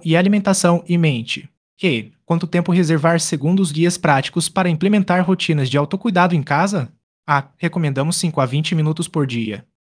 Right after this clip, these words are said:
Comece com cinco e aumente gradualmente. Técnicas rápidas estão em técnicas de respiração.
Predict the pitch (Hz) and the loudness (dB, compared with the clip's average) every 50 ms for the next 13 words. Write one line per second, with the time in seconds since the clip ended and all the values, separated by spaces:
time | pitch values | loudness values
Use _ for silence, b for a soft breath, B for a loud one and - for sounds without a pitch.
0 | _ _ _ - 180 165 175 185 - 196 - 160 151 - - - 156 135 123 - | _ _ _ -2 2 2 2 2 2 -2 -2 -2 -4 -2 -2 -2 -2 -2 -4 -6
1 | 143 143 - - 165 160 160 156 151 147 139 - 127 127 123 120 123 127 131 139 | -8 -10 -6 -2 2 2 2 2 2 0 0 0 0 0 0 0 0 0 0 -2
2 | 120 113 110 113 - - - _ _ _ _ _ _ - 180 185 180 170 160 156 | -2 -4 -4 -6 -8 -10 -12 _ _ _ _ _ _ -2 -2 -2 0 0 -4 -4
3 | 156 151 139 - - 160 170 165 185 175 185 170 185 180 - 185 175 180 190 202 | -4 -4 -4 -2 0 0 0 0 0 0 0 0 0 -2 0 0 2 2 2 0
4 | 190 185 175 175 - 147 139 - 151 147 139 143 147 156 160 160 - 185 175 165 | 2 0 0 0 -2 -4 -4 -2 -2 -2 0 0 0 0 -2 -2 -2 -2 -2 -2
5 | 160 - - 139 113 104 110 113 | -2 -2 -4 -4 -4 -6 -8 -12